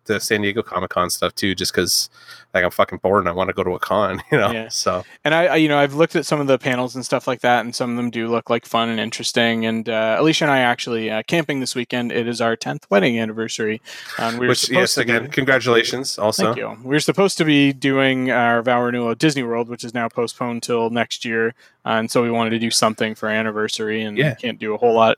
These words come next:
Speaker 2: uh, at the moment. So, uh, we decided to just, uh, kinda get away and, and for a few days and go camping.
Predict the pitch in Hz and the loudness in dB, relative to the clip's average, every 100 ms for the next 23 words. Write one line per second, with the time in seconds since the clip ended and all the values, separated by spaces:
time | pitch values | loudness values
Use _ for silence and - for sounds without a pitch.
0 | _ 117 113 117 123 131 131 123 - 123 | _ -2 -2 -4 -2 -2 -2 -4 0 0
1 | 117 - - - - - - 113 117 117 | 0 -4 -18 -20 -20 -8 -2 -2 -2 0
2 | 113 110 110 107 - 110 - 113 107 113 | 2 0 -4 -8 -6 -8 -8 -10 -4 -2
3 | 110 110 110 113 113 110 110 - 110 110 | 0 0 2 2 2 -2 -8 -12 -12 -12
4 | - 110 110 - 117 113 110 113 113 110 | -8 -6 -6 -6 -6 2 2 2 -4 -6
5 | 113 160 - 151 | -2 -2 -2 -6